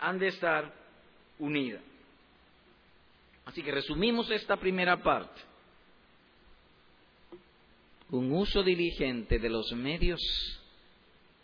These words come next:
es signo de caminar en santidad, o dicho de otro modo, la firmeza en la fe está unida, por Dios así decretada, al uso diligente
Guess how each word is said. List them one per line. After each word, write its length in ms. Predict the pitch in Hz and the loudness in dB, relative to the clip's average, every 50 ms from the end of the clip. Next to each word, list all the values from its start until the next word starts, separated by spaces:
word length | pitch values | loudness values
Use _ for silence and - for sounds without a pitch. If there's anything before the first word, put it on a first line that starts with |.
| _ - | _ -6
es 280 | - 117 117 110 - - - - - - | -4 -2 2 4 4 4 4 2 2 4
signo 460 | - - 208 208 - 190 95 95 - - - - - - - - - - | 6 6 6 4 0 -4 -6 -8 -10 -12 -18 -20 -20 -20 -20 -20 -20 -10
de 120 | 110 104 113 | -6 -6 -4
caminar 520 | - 120 113 110 113 113 120 120 117 113 | -2 -2 -2 -2 -2 -2 0 0 0 0
en 140 | 110 110 110 | 0 -2 0
santidad, 720 | - - 156 160 165 156 - 165 156 160 151 156 156 165 - - - | 4 4 4 4 2 -2 -4 -2 -2 -2 -2 -4 -4 -8 -12 -12 -8
o 80 | - 110 | -6 -4
dicho 260 | 110 - - - 143 | -4 -2 -2 0 0
de 60 | 135 | 2
otro 240 | 151 185 202 180 151 | 0 0 2 0 0
modo, 500 | 120 120 123 123 127 123 123 123 120 - - - - - - - - | 0 0 -2 -2 0 0 0 0 0 -2 -8 -18 -20 -20 -20 -16 -8
la 160 | - 123 120 120 | -4 -2 -2 0
firmeza 540 | - 139 120 120 127 139 156 170 - 175 | 0 -2 -2 0 0 0 4 6 6 6
en 100 | 170 170 | 6 4
la 120 | 170 170 165 | -2 -2 -2
fe 600 | - - 127 120 113 123 156 - - - - 110 | 0 0 2 2 2 2 -2 -6 -10 -8 -6 -6
está 340 | 110 - - - 127 127 131 | -6 -4 -2 -2 0 0 0
unida, 520 | 143 160 180 202 175 127 113 107 104 - - - - - - - - - - - - | 0 0 0 0 0 0 0 -2 -4 -6 -10 -20 -20 -20 -20 -20 -20 -20 -14 -4 0
por 200 | - 107 107 107 | 0 0 0 0
Dios 300 | 107 135 160 185 - 190 | 0 2 2 2 0 -2
así 240 | 175 - - 175 170 | -4 -2 -2 -2 -2
decretada, 760 | 180 175 - 180 180 175 175 147 120 110 104 101 104 104 - - - - - - - - - - - - - - | -2 -2 0 -2 -2 0 0 0 0 0 0 0 -2 -4 -6 -10 -18 -20 -20 -20 -20 -20 -20 -20 -20 -20 -10 -4
al 240 | - - 110 110 117 | -2 0 0 2 2
uso 400 | 139 156 165 160 - 165 160 160 | 0 0 0 -2 -2 -2 -2 -2
diligente 960 | 147 - 123 117 113 110 107 107 - - 131 127 127 120 117 - 123 123 120 | -2 -2 -4 -2 -2 -2 -4 -4 -2 0 0 0 0 -2 -2 -2 -2 -2 -4